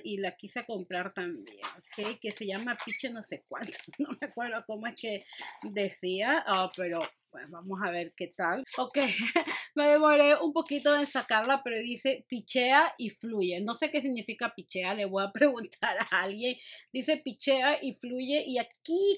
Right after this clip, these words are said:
como que en el punto de la I se ve como que una floresta de la marihuana. Pero ok, ya está bonito, mire, pichea y fluye y lo quise comprar, pero fíjense, está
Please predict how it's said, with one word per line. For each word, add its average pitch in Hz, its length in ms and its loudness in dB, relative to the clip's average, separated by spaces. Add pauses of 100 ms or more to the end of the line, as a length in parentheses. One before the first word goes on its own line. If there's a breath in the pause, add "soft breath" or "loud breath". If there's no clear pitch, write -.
como 269 320 2
que 247 80 -4
en 240 100 -6
el 226 140 -6
punto 277 360 -2
de 285 120 4
la 220 180 0
I 233 140 -4
se 254 160 -2
ve 214 160 -6
como 226 280 -10
que 214 100 -8
una 214 240 -2 (100)
floresta 196 460 -4
de 190 100 -2
la 190 80 -4
marihuana. 160 480 -8 (340 loud breath)
Pero 233 200 -2
ok, 285 180 -2
ya 277 80 2
está 277 180 0
bonito, 208 420 -2
mire, 185 220 -4
pichea 233 540 0
y 220 100 -4
fluye 226 540 -6
y 226 180 -6
lo 220 140 -6
quise 370 240 -6
comprar, 294 340 2
pero 226 220 -6
fíjense, 311 580 0 (260 soft breath)
está 277 400 2